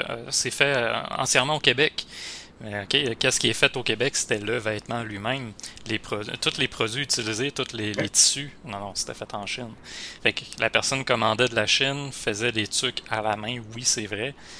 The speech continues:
Speaker 1: Mais la
Speaker 2: Oui.
Speaker 1: promesse cent pour cent québécois, hmm, tu sais, elle était correcte parce qu'on mentait pas, c'est vrai, c'est fabriqué au Québec.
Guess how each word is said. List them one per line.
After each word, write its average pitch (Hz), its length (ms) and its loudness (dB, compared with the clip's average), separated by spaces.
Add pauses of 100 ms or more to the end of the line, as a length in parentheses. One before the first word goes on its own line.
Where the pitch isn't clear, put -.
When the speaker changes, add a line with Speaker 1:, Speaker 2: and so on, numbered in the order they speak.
(320)
Speaker 1:
Mais 107 240 2
la 104 140 6
Speaker 2:
Oui. 160 60 4
Speaker 1:
promesse 113 280 2
cent - 340 6
pour 110 140 -2
cent 123 160 2
québécois, 117 540 -4
hmm, 117 80 -6 (720)
tu 127 40 2
sais, 135 560 8 (140)
elle - 80 6
était - 180 4 (140)
correcte 147 520 6
parce 127 200 0
qu'on 123 160 0
mentait 123 340 4
pas, 117 260 -8
c'est 135 200 -2
vrai, 107 180 -2
c'est - 180 -8
fabriqué 113 460 -6
au 123 80 -2
Québec. 113 400 -6